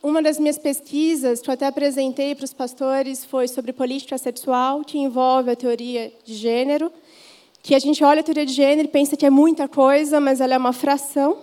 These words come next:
de uma política muito maior do que a gente tá lidando. E quando eu terminei de consolidar algumas informações, o meu coração teve um grande temor. E mesmo sem conhecer vocês, sem conhecer, no convívio como os pastores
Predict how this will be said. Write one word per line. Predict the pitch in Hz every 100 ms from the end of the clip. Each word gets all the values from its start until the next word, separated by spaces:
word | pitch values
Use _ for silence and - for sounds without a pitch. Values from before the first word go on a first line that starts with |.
| -
de | 214 240
uma | 233
política | 233 233 233 - 233
muito | 240 262 269 269
maior | 254 226 214
do | 233
que | 233
a | 226
gente | 226 233
tá | 233
lidando. | 214 214 214 226 262 _ _ _ _ _ _ _
E | 269 285
quando | 294 349
eu | 359
terminei | 359 330 320 330
de | 330
consolidar | 349 330 320 294 269 269
algumas | 285 302 302
informações, | 285 294 294 294 285 277 285 277 285 302 302
o | 285
meu | 285 277
coração | 277 277 269 262 - 262 254 254 262
teve | 262 269 269
um |
grande | 269 262 277 277
temor. | - 233 196 185 - _ _ _ _ - _
E | 277
mesmo | 311 349 392
sem | 370 349
conhecer | 339 311 302 - 285
vocês, | 262 262 - 254 262 277
sem | - 285
conhecer, | 285 277 269 - 262 254
no | 269
convívio | 294 285 240 294 339 302
como | 285
os | 277
pastores | - 254 254 254 262 262 262 -